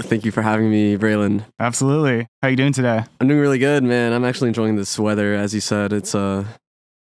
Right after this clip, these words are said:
Speaker 1: perfect fall vibes.
Speaker 2: Yeah, dude. At last. No
Speaker 1: Yeah,
Speaker 2: more.
Speaker 1: finally, man. I mean, it was just so hot in the summer, but, uh, I was literally out riding my bike earlier today.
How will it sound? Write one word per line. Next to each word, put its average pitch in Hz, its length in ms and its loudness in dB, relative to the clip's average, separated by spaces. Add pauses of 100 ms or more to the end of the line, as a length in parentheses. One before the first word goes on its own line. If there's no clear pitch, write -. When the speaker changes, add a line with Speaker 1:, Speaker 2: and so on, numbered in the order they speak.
(140)
Speaker 1:
perfect 110 300 -4
fall 107 220 0
vibes. 101 540 -4
Speaker 2:
Yeah, 117 220 0
dude. 117 400 0
At 120 140 0
last. 117 680 -2 (100)
No 113 120 -2
Speaker 1:
Yeah, 113 200 2
Speaker 2:
more. 113 180 -2
Speaker 1:
finally, 107 360 2
man. 101 300 0
I 101 60 0
mean, 101 120 0
it 104 60 0
was 101 100 -4
just 101 200 -4
so 107 200 0
hot 101 220 0
in 101 100 -4
the 101 80 -2
summer, 101 380 -2
but, 104 180 -6
uh, 98 280 -2 (680)
I - 80 -4
was 110 100 0
literally 110 380 0
out 101 160 0
riding 107 240 0
my 101 120 -2
bike 101 600 -4
earlier 101 320 0
today. 101 460 -2